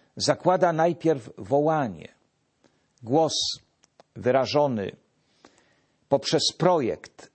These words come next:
zaproponowany przez Boga, naszego Stwórcę i Zbawcę. I to jest projekt, który sięga ostatecznych zamysłów Bożych, zarówno odwiecznych, jak i tych sięgających w wieczność.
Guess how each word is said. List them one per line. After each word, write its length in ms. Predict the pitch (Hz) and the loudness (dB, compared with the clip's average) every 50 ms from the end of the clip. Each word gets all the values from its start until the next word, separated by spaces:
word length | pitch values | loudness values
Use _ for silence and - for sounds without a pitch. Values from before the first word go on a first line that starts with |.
| _ - | _ -10
zaproponowany 1120 | 120 95 139 135 - - 143 143 131 - 143 135 139 135 123 120 143 160 165 160 156 147 | -4 0 0 0 0 0 -2 -2 0 0 0 0 0 0 0 0 0 0 0 0 -2 -2
przez 400 | 151 - - - 147 143 120 120 | -4 -2 0 0 0 0 0 -2
Boga, 380 | 113 101 160 160 143 117 113 104 | -2 0 0 0 2 0 -2 -2
naszego 400 | 110 113 110 - 147 139 139 127 | -2 -4 -4 -4 -4 -2 -2 -2
Stwórcę 540 | - - - - 151 147 127 - - 143 139 | -2 -4 -6 -4 -6 -6 -6 -4 -2 -2 -2
i 60 | 127 | -2
Zbawcę. 640 | 110 110 127 127 120 95 - - - - - 85 - _ _ _ _ _ _ _ - - - - - | -2 0 0 0 0 -2 -6 -14 -18 -16 -16 -18 -20 _ _ _ _ _ _ _ -20 -20 -20 -10 -6
I 80 | - 131 | -4 0
to 100 | - 170 | 2 2
jest 260 | 175 165 - - - | 2 2 0 -2 -2
projekt, 500 | - 190 202 196 175 151 135 - - - | 0 2 2 4 2 0 0 -4 -10 -14
który 220 | - - 151 156 | -8 -4 -2 -2
sięga 420 | 135 - 180 185 180 160 175 165 - | 0 0 0 0 0 2 0 0 0
ostatecznych 800 | - 156 - - - 170 - - 185 185 - - 165 170 143 | 0 -4 -4 0 0 0 2 2 0 -2 -2 -2 -4 -2 -2
zamysłów 720 | 127 113 160 160 170 190 196 - - - 127 107 92 92 | 0 0 2 2 4 2 2 2 0 -2 -4 -8 -8 -6
Bożych, 640 | 101 101 117 104 92 82 - 50 - _ _ _ _ _ _ _ _ _ _ _ _ _ _ _ _ _ _ _ _ _ _ _ _ _ _ _ | -2 0 0 0 0 -2 -8 -16 -18 _ _ _ _ _ _ _ _ _ _ _ _ _ _ _ _ _ _ _ _ _ _ _ _ _ _ _
zarówno 500 | - 104 127 135 147 139 123 143 143 139 | -2 0 0 0 0 0 0 0 0 0
odwiecznych, 920 | - 147 123 117 123 170 190 185 - - - - 92 - - - - - _ _ _ _ - - | 0 0 -2 0 2 2 2 0 0 -4 -8 -8 -8 -10 -14 -16 -20 -20 _ _ _ _ -8 -2
jak 240 | 120 127 123 113 | 0 0 0 0
i 80 | 131 120 | -4 -6
tych 240 | - - 151 143 - | -2 -2 -4 -2 -4
sięgających 800 | - 151 139 123 131 127 127 131 131 123 - - 131 110 104 101 | -6 -4 -2 0 0 0 0 0 -2 -4 -6 -6 -6 -6 -6 -4
w 20 | |
wieczność. 800 | 104 113 101 - - - - - - - - - - - - - | -2 -2 -2 -2 -4 -10 -12 -14 -18 -18 -20 -20 -20 -20 -20 -20